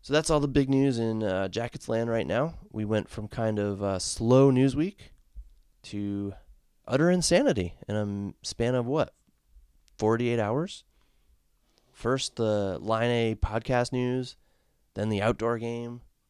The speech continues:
then the Yarmo news. I, I doubt he will ever hear this, but Ian Phillips teased Twitter Wednesday night that there w-, there was gonna be some big news coming. And boy, was he right. The Stadium Series news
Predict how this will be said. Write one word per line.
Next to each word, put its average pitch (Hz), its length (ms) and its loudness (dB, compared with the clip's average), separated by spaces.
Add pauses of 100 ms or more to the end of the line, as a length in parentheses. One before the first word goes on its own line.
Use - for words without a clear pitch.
(140)
then 104 160 -4
the 92 120 -4
Yarmo 131 300 4
news. 123 460 0 (1500)
I, 123 140 -4 (160)
I 120 80 2
doubt 160 220 6
he 214 160 4
will 185 120 10
ever 147 180 6
hear 110 180 2
this, 90 240 -4
but - 240 0 (360)
Ian 160 280 6
Phillips - 560 0 (840)
teased 160 400 0
Twitter 101 420 2
Wednesday 113 380 0
night 95 300 -2
that 104 160 -6
there 113 140 4
w-, 110 220 0 (240)
there 101 100 -6
was 101 120 -8
gonna 123 160 2
be 113 100 2
some 92 220 -2 (140)
big 117 240 4
news 107 260 -2
coming. 92 380 -6 (920)
And 95 160 -10
boy, 113 220 2
was 117 140 2
he 113 160 2
right. 90 260 -2 (1300)
The 104 80 -10
Stadium 135 420 0
Series 143 340 0
news 131 300 -2